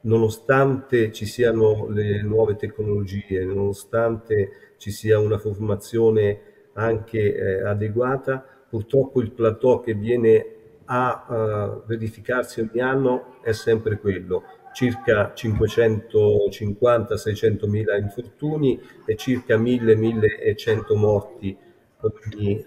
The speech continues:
anno. Dobbiamo cambiare il modo di approcciarci al lavoro, dobbiamo essere consapevoli che lavorare,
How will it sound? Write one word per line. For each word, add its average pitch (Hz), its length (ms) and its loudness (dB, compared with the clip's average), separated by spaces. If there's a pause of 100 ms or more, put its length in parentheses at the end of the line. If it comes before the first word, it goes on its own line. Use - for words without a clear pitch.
anno. 90 540 -6 (1200)
Dobbiamo 156 420 6
cambiare 165 920 4 (1200)
il 127 220 -2
modo 170 960 4 (120)
di 151 380 -4
approcciarci 139 1500 -2
al 117 260 0
lavoro, 107 680 0 (680)
dobbiamo 143 520 4
essere 147 440 2
consapevoli 165 1400 0 (240)
che 139 420 2 (120)
lavorare, 123 960 4